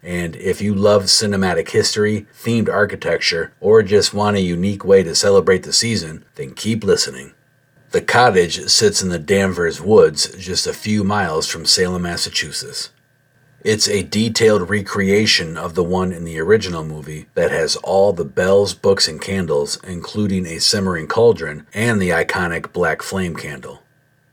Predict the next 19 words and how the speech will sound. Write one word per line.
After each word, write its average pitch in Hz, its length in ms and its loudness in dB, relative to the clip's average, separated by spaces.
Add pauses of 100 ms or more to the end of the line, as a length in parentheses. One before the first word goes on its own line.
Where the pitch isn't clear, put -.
Unfortunately, 92 880 0
the 82 140 -2
cottage 92 680 0
doesn't 107 380 2
have 92 260 -2
a 90 100 4
full 85 260 0
bathroom, 73 680 -4 (120)
but 85 280 -4
there 87 160 2
is 95 500 4
a 87 160 -2
modern 85 540 -2
portable 98 500 2
one 76 240 -6
just 76 260 -4
outside. 76 600 -4 (320)
Equally 101 480 2
as 82 260 2